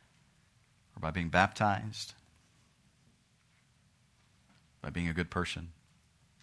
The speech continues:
Friend, that's not how you're forgiven of your sins. It's not how you're redeemed. It's not how you're saved. It's through Jesus Christ,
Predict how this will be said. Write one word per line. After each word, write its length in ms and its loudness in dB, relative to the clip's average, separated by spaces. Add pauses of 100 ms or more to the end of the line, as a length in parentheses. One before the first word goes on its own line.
(2500)
Friend, 320 -2 (840)
that's 120 -8
not 160 2
how 60 2
you're 140 0
forgiven 340 -2
of 80 -4
your 100 -6
sins. 480 -8 (960)
It's 100 -12
not 120 6
how 80 6
you're 180 4
redeemed. 500 0 (520)
It's 100 -14
not 100 -2
how 100 -2
you're 140 0
saved. 500 -4 (2000)
It's 100 -14
through 140 -4
Jesus 320 -2
Christ, 560 -6